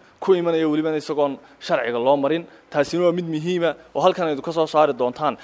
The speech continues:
Dee si Soolja unaynu ugu keliyeysana, idinkuna aydun role uga qayb qaadataan. Oo maanta wixii ka dambeeya,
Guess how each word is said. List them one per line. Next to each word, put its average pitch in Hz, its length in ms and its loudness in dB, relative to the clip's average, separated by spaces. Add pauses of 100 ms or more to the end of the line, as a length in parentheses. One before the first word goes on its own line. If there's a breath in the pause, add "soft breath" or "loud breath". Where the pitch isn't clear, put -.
(220 loud breath)
Dee 147 120 0
si 196 400 -6
Soolja 151 400 0
unaynu 180 300 0
ugu 196 140 -2
keliyeysana, 143 520 -2
idinkuna 190 400 -2
aydun 151 300 -2
role 175 180 4
uga 160 140 -2
qayb 170 180 0
qaadataan. 131 480 2 (220 loud breath)
Oo - 40 -6
maanta 175 240 4
wixii 175 220 2
ka 196 100 0
dambeeya, 120 520 2